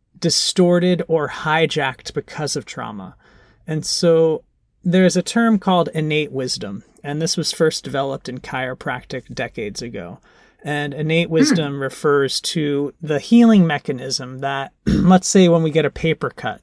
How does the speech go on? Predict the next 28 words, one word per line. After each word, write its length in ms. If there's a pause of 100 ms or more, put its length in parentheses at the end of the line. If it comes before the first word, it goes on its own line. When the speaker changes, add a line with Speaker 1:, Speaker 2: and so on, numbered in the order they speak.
Speaker 1:
there 200
is 200
a 40
healing 460
intelligence 720
that 260 (280)
sends 400
platelets 680
and 160
proteins 800
and 140
orchestrates 680
all 220
these 240
biochemical 800
transmissions 840
to 120
heal 280
that 160
paper 300
cut. 280 (1000)
And 420
when 220
we 100
experience 560
stress 720
and 160
trauma, 540